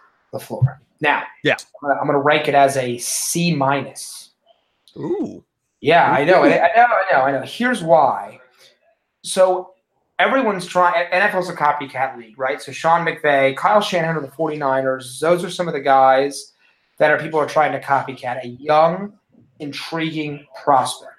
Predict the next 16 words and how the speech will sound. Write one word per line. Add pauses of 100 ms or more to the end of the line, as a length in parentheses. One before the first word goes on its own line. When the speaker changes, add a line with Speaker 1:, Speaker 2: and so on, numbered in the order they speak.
(120)
Speaker 1:
uh,
a
young,
intriguing
coach.
Now, (1300)
I (260)
know
that
Matt
LaFleur
had
some
success
sitting
next